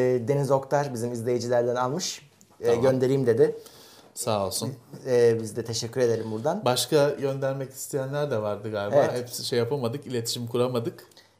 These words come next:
Speaker 1: E, doğru.
Speaker 2: Kısmet denizin saadineymiş.
Speaker 1: <laughs>
Speaker 2: E, hepsine teşekkür edelim
Speaker 1: Hı hı.
Speaker 2: buradan. E, daha önce önerenlere de sonunda elimize geldi.
Speaker 1: Şimdi moda bu biliyorsun Levent abi. Yani,
Speaker 2: Evet.
Speaker 1: e, akıllı saat.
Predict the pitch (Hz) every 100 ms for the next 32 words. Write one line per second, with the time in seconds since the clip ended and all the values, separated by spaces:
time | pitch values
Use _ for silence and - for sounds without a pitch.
0 | - 120 123 117 123 131 117 - 123 139
1 | 135 131 131 120 120 131 117 - 107 104
2 | 107 104 165 - 131 - - - - 208
3 | 175 160 165 170 - 156 165 131 135 -
4 | 120 110 104 101 113 113 139 - - -
5 | 90 - - 117 117 107 107 107 110 104
6 | 104 101 104 104 107 185 226 - 143 104
7 | 107 175 - 113 107 104 101 95 95 143
8 | 196 - - - _ _ - - - 180
9 | 190 185 208 220 180 180 196 147 131 147
10 | 143 110 113 120 123 - 113 127 123 113
11 | 151 - 110 139 143 127 117 -